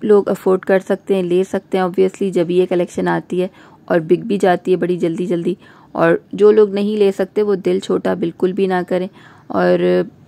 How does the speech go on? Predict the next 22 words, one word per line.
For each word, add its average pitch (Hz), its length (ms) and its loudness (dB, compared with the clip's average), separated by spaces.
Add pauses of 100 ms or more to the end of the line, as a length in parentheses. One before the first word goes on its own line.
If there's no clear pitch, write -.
(160)
वो 196 140 4
या 196 140 6
तो 196 100 0
डिज़ाइन 180 460 -2
कर 196 140 -2
लें 175 240 -2
इसी 196 220 -6
तरह 185 200 0
का 190 120 -4
फैब्रिक 175 420 -4
लेके 175 280 -2
कुछ 190 300 -6
एम्ब्रॉयडरी 170 440 -4
वगैरह 170 320 -2
करवा 170 400 -4
के 196 200 -6 (380)
तो - 80 -6
डिज़ाइनिंग 165 480 -2
वो 180 80 0
कर 170 180 -4
सकते - 340 -14
हैं। - 280 -16